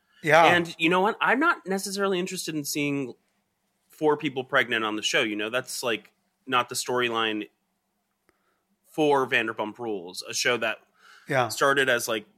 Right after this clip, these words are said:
Speaker 2: drunk people dating each other at this restaurant.
Speaker 1: Sure.
Speaker 2: Um, also happy to be missing, I saw that Brittany and Jax created an Instagram for their unborn child.
Speaker 1: Oh my God, baby Couchy.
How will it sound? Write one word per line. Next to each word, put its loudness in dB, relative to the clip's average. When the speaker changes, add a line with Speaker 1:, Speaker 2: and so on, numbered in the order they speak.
Speaker 2:
drunk -2
people -8
dating 0
each -4
other -4
at -4
this -6
restaurant. -4
Speaker 1:
Sure. 0
Speaker 2:
Um, 2
also 2
happy 0
to 0
be -4
missing, -4
I 4
saw 2
that 0
Brittany -4
and -6
Jax -2
created -6
an -10
Instagram -6
for -6
their -4
unborn -6
child. -6
Speaker 1:
Oh -2
my 2
God, 0
baby -2
Couchy. 0